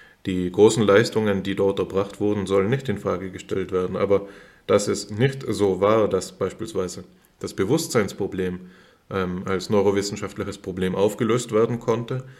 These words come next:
liegt ebenso auf der Hand. Also diese Frage nach dem Gehirn als Gehirn, die du eingangs differenziert hast als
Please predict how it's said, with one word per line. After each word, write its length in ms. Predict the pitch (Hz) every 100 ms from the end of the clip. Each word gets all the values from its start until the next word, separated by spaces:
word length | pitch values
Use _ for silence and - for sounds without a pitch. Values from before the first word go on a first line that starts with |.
| - _ -
liegt 200 | 107 107
ebenso 320 | 104 104 101
auf 160 | 95 -
der 120 | 101
Hand. 340 | 131 104 - -
Also 400 | 90 87 90 - - - _
diese 420 | 110 107 110 104 -
Frage 400 | - 95 104 120
nach 180 | 110 107
dem 200 | - 98
Gehirn 480 | 101 98 117 107 101
als 300 | 110 110 -
Gehirn, 500 | 127 117 131 165 147
die 140 | 117
du 300 | 104 104 101 107 - -
eingangs 640 | - 104 110 120 127 135 -
differenziert 640 | 123 113 110 113 113 -
hast 160 | 120 107
als 240 | 101 -